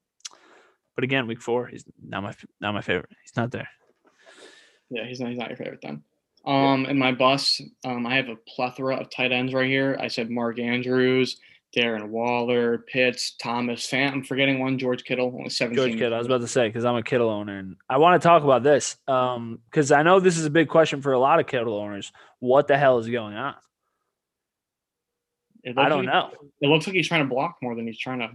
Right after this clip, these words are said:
Speaker 1: Yeah, I don't know, man. I don't know if this is the new scheme. Um, do you st-, I mean, it's tough, though, because you have to stick with him 'cause he's Kittle, and he's also,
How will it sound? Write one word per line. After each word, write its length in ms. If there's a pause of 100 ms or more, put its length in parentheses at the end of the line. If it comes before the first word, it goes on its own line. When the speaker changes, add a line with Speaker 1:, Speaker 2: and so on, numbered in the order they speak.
Speaker 1:
Yeah, 320
I 120
don't 140
know, 160
man. 200
I 120
don't 160
know 80
if 100
this 140
is 80
the 100
new 140
scheme. 560
Um, 460 (220)
do 120
you 140
st-, 520
I 80
mean, 340 (720)
it's 200
tough, 300
though, 120
because 600 (480)
you 260
have 160
to 100
stick 520
with 120
him 160
'cause 160
he's 160
Kittle, 480
and 320
he's 160
also, 580